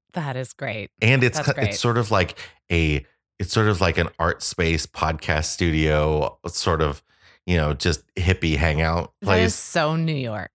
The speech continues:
Speaker 2: <laughs> Isn't
Speaker 1: That is
Speaker 2: it?
Speaker 1: so New York.
Speaker 2: But it's like a pir-, pirate, uh, internet station. And I'm not gonna say, uh, the name of the station, but I'm gonna spell it. It's K P I S S.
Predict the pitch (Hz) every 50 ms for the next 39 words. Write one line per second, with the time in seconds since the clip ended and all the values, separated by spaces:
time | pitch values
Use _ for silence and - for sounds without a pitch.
0 | - - - 123 123 - 131 135 117 - - - 131 127 - 170 214 240 240 247
1 | - - - - - - - - - 175 160 160 160 160 160 160 156 160 160 -
2 | - - 175 160 170 170 156 156 151 151 143 131 143 139 139 139 - _ - -
3 | - _ _ _ _ - - - _ _ 104 104 101 104 - 104 101 98 - 98
4 | - - - 87 90 92 - - - - 90 87 87 90 90 85 - - _ _
5 | _ _ 80 80 80 78 80 80 - _ _ _ 104 113 107 107 101 80 - -
6 | - - 82 76 73 - 80 78 - - 80 85 92 98 98 92 - 104 95 90
7 | - - - 78 78 85 98 104 - _ _ _ _ _ _ _ _ - 82 78
8 | 80 65 67 82 82 80 78 78 80 85 82 78 82 80 - - 80 78 - -
9 | 92 85 76 76 71 71 71 71 71 69 67 - - - 85 78 76 73 69 -
10 | - 78 73 - - - _ - - 101 90 87 - - 87 80 - - - -
11 | - - - - - - - 69 67 67 69 73 - - -